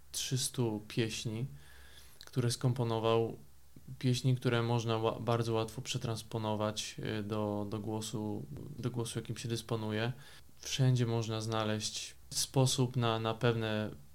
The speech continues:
problemy techniczne i myślę, że tak samo często jak pedagodzy, mm, sięgają po Wakaja czy innych włoskich właśnie takich typowo,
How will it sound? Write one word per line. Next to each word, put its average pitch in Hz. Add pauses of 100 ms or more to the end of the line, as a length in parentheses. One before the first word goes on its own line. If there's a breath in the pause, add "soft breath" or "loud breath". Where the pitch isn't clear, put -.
problemy 117
techniczne 113 (600 loud breath)
i 123
myślę, 117
że 113
tak 113
samo 110
często 113
jak 104 (240)
pedagodzy, 107 (440)
mm, 107
sięgają 110
po 104 (440 loud breath)
Wakaja 113 (460 loud breath)
czy -
innych 107
włoskich 107
właśnie 107 (120)
takich -
typowo, 110